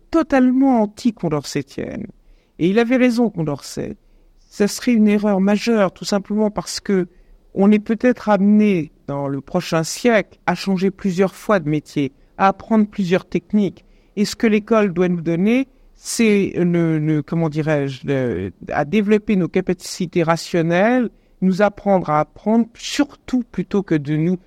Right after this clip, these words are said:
apprendre une technique particulière. Il faut nous apprendre à pouvoir être critique de la société, à pouvoir, euh, remplir ses,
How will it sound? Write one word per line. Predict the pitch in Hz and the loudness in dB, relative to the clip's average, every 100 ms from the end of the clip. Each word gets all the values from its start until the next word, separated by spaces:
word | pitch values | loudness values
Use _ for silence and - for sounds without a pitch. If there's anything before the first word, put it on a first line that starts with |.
| _ _ - | _ _ -2
apprendre | 175 - - 180 190 170 | 0 0 -4 0 0 0
une | 190 170 | -2 0
technique | 170 - 175 151 | -2 -2 -4 -2
particulière. | 156 - 156 - 147 135 143 131 - _ _ - | -2 -2 -6 -4 -4 0 0 -2 -6 _ _ -10
Il | 190 | -6
faut | - 202 | 0 0
nous | 190 175 | 2 2
apprendre | 175 - 202 214 220 214 - - | 0 -2 2 4 4 0 -8 -10
à | - 185 | -6 -6
pouvoir | - 175 175 185 | -6 -4 0 2
être | 180 - 165 | 0 -2 -6
critique | - - 196 - 170 - - | -6 -6 -6 -6 -8 -8 -6
de | 147 | -2
la | 147 | -2
société, | 143 147 - 147 - - 131 120 _ _ - | -2 -4 -4 -6 -6 -4 -4 -6 _ _ -10
à | |
pouvoir, | - - 175 156 - | -8 0 2 2 0
euh, | 151 143 | 0 0
remplir | 147 196 - - 202 180 | 0 0 -2 -2 0 0
ses, | - - 175 156 147 | -4 -6 -2 -2 -4